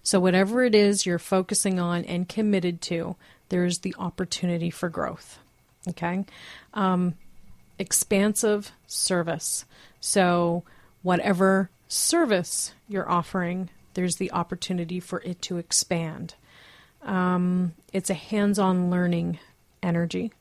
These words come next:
Okay, so if you have been studying anything or doing anything, it's time to step into the practical component of that and start doing it, right? Not just learning about it, not just thinking about it,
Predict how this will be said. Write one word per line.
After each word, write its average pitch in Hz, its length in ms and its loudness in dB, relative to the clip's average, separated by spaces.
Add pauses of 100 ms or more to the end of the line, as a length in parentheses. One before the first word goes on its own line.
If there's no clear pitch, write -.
(460)
Okay, 185 460 0
so 175 480 4 (280)
if 214 220 0
you 202 100 6
have 180 280 2
been 190 160 4
studying 190 560 4
anything 175 500 -2
or 165 140 -2
doing 196 420 0
anything, 175 560 0 (360)
it's 196 260 0
time 185 320 2
to 190 80 -2
step 175 320 0
into 180 200 -4
the 170 100 -6
practical - 520 -6
component 170 560 -4
of 165 180 -4
that 165 260 -4
and 190 160 -2
start 175 420 -2
doing 160 340 -4
it, - 220 -14 (480)
right? 165 320 -4 (300)
Not 175 160 -4
just 196 200 -2
learning 202 420 4
about 170 260 -2
it, - 80 -4
not 170 200 -4
just - 200 -6
thinking 185 340 -2
about 160 240 -2
it, 165 160 -6